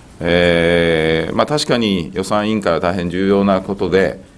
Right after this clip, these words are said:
全閣僚出席の時に大臣がいないというのはいかがなものかという声もあるのも事実ですが、あの、このグローバルの中で、えー、新興国が大変、あの、いろんな国々に進出して、え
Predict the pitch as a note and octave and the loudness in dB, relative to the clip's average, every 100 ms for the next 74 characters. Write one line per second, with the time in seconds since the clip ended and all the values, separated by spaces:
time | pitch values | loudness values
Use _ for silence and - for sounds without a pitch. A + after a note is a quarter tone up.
0 | - - D#2+ F2+ D#2+ C#2+ D#2 D#2+ D#2 D2+ | -20 -12 -4 -2 -2 -4 -2 -4 -4 -6
1 | E2 D#2+ D2+ E2+ E2 C2+ D#2 D#2+ C#2+ C#2+ | -6 -6 -8 -6 -6 -2 -2 -2 -2 -6
2 | C#2+ D#2+ D#2 - D#2 G#2 D#2 - D#2+ E2 | -4 -4 -4 -4 -2 0 0 -2 -2 -2
3 | D#2 E2 E2 F#2 - G#2 G#2 G2 G2 G#2+ | 0 -2 -4 -6 -2 0 2 0 0 -2
4 | G2+ G2 A2+ A#2+ D3 F2 - F#2+ - C#2 | 0 0 0 0 -2 -2 -4 -6 -4 -6
5 | B1+ - F#2 D2 - - - - - E2 | -6 -4 -2 -2 -4 -20 -20 -20 -8 -2
6 | E2+ F2+ F2+ F2+ F2+ E2+ E2 D#2 - G2+ | -2 0 0 0 0 -2 -4 -4 0 2
7 | G#2 G2 - - - E2+ F#2+ F2+ D#2+ D2+ | 2 2 -4 -18 -6 0 2 2 0 -2
8 | D#2 E2 C#2 D#2+ D#2 - - C#2 B1 B1+ | -6 -4 -4 -2 -4 -6 -12 -12 -10 -12
9 | - - - E2+ F2 D2+ C#2+ C2+ A#1 - | -12 -10 -6 0 0 -2 -4 -4 -4 -6
10 | - - - F2 F2+ F2+ F2+ F2+ F2+ F2 | -16 -12 -6 -2 2 2 2 0 0 0
11 | E2+ F2 E2 D2+ C2+ B1 B1+ - - D2+ | -2 -2 -2 -2 -4 -6 -10 -10 -6 -6
12 | - D2 - E2 D2 - - | -6 -10 -4 0 0 -4 -10